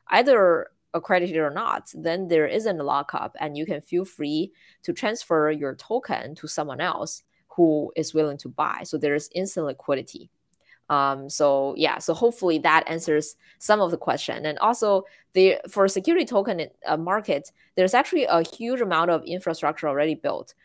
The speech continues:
So there are, you know, platforms such as Oasis Pro, uh, T zero, I N X dot com, which are all security token exchanges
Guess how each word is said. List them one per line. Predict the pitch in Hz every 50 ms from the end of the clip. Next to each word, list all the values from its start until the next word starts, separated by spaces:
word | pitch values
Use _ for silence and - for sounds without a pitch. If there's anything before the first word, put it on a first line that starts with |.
| _ _ _
So | - 170
there | 170 160 180 180 180 185 185 185 - -
are, | 160 156 151 151 151 151 151 -
you | - 156
know, | 156 151
platforms | 143 _ - - 202 214 226 - 175 160 156 151 165 -
such | 170 151 -
as | 180 151 151 156 -
Oasis | - 156 156 175 170 170 156 - _
Pro, | _ - - 240 202 175 160 151 151 160 _ _ _ - _ _
uh, | - 160 156 151 147
T | 147 - - 240 247
zero, | 208 185 185 175 165 160 151 147 147 151 - - _
I | 165 175
N | 185 185 170
X | 156 151 160 - -
dot | - - - -
com, | _ - - - - 208 196 247 _ _ _ _ _ _
which | - 185 180 -
are | 202 165 - -
all | - 165 170 170 180 190
security | 196 - 165 - 208 185 180
token | 165 - - 160 160 190 160 151 147 -
exchanges | - 175 180 - - - 269 262 220 - - - - - -